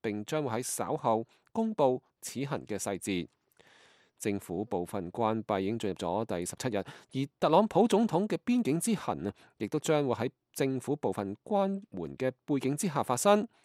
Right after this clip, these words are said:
呢一次政府停擺嘅主要原因係佢要求五十多億美元嘅資金嚟到修建美墨邊境牆隔離牆，阻止移民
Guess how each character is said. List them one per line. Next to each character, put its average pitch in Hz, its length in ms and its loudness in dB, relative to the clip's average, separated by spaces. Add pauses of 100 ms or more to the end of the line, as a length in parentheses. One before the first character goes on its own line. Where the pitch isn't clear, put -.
(360)
呢 117 80 -6
一 117 80 2
次 104 260 -4
政 107 220 -2
府 110 160 -6
停 95 300 -6
擺 85 160 -4
嘅 120 100 -4
主 - 220 -10
要 135 140 0
原 82 160 -6
因 135 140 0 (380)
係 156 80 -2
佢 165 200 2
要 254 160 6
求 107 180 2
五 104 160 -2
十 - 120 0
多 233 180 2
億 254 160 0
美 - 160 0
元 139 240 -2
嘅 156 80 0
資 226 180 -4
金 226 180 4 (260)
嚟 117 80 -2
到 160 100 0
修 240 280 4
建 160 140 0
美 139 260 2
墨 151 160 4 (200)
邊 240 180 2
境 156 220 2
牆 85 300 -2
隔 147 100 0
離 104 180 0
牆， 78 320 -4 (320)
阻 98 240 2
止 - 140 -4
移 107 240 -4
民 78 200 -6